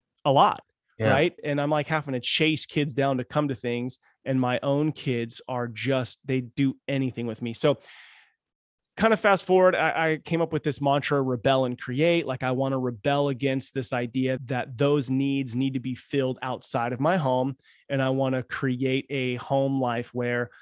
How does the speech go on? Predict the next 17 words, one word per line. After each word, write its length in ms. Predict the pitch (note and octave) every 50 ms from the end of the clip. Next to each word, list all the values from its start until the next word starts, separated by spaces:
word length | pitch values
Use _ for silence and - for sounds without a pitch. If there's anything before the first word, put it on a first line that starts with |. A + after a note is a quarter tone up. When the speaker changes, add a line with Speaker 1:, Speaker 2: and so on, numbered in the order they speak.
| - _ _ _ _ _ -
Speaker 1:
my 240 | C3+ C3+ C3 B2+ B2
family 680 | - - - - C#3+ C3 C#3 C#3+ C#3+ C3+ B2 A#2 -
is 140 | - B2 -
first 360 | - - C#3+ C#3 C#3 B2+ -
and 160 | C3 B2 A2+ -
foremost, 540 | - B2 A#2+ A2+ G#2+ G#2 F#2 E2 - -
that 120 | - A#2 -
nothing 440 | B2+ C#3 C#3 C#3 B2+ - C#3 C3 B2
gets 200 | B2+ A#2+ - -
in 100 | A#2+ A#2
that 200 | A2+ G2 - G2+
way. 300 | B2 B2+ A#2 G#2 A2 A#2 _ _ _ _ -
Speaker 2:
Mm-hmm. 300 | A#2 G2+ F#2 G#2 A2 A2 - -
Speaker 1:
So 360 | - - - F3+ E3+ E3 D3 - - - - - - - _ -
then 160 | - E3+ F#3
I 60 | G3+
realized, 520 | G3+ F#3 F#3+ F#3+ F#3 F#3 F3+ F3 D3 -